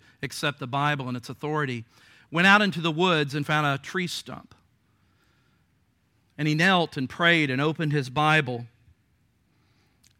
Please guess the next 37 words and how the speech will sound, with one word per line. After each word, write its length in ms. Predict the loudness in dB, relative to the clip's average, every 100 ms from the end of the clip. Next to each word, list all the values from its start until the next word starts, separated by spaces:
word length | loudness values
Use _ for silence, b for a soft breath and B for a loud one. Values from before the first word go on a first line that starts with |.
| _ _ _
And 80 | -2
he 60 | 2
found 340 | 6 6 6
himself 480 | 2 2 2 2 0
praying 480 | -2 0 2 2 0
through 240 | 0 0
his 220 | 0 -2
doubt, 640 | 2 4 6 4 2 -4 -18 _ _ _ _ _ _ _ _ _ _ _
something 520 | -8 0 0 2 2
that 240 | 4 2 2
he 100 | 0
had 80 | 0
never 220 | 0 0
done 280 | 0 0 0
before, 360 | -4 -4 0
and 80 | 0
it 40 |
was 200 | 0 -4
kind 240 | -4 -2 -2
of 60 |
uncomfortable, 640 | -2 -4 -6 -6 -6 -8 -6
he 140 | -6
said. 440 | -6 -2 0 -2 -4 B B -4
And 80 | -2
he 80 |
said, 480 | -2 4 8 8 6
Billy 220 | 2 2
Graham 200 | 2 2
says 300 | 2 2 2
in 100 | 2
his 120 | 0 2
biography, 720 | 4 4 4 2 0 0 -2 b b b b b
he 140 | 2
recalled 400 | 2 4 6 6
praying, 460 | 4 4 6 6 2 2
"Oh 180 | 4 6
God 640 | 6 8 8 6 2 -6